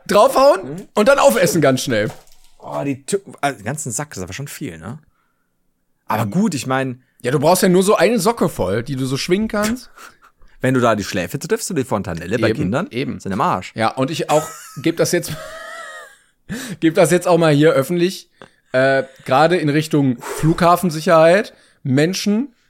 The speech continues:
Speaker 1: mit Socken und oder Bonbons nicht mehr ins Flugzeug lassen.
Speaker 2: Ja,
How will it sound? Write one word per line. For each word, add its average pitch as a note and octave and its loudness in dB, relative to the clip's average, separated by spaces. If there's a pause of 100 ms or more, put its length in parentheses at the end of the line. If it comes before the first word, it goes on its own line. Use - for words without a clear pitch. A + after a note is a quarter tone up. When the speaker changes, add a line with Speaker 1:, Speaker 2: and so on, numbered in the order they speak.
(140)
Speaker 1:
mit B2+ -2
Socken D#3+ 0
und F3+ -2
oder D#3 4
Bonbons C3 0
nicht C3 -2
mehr D3 -4
ins D#3 -8
Flugzeug - -10
lassen. G#2+ -10 (600)
Speaker 2:
Ja, D3+ 2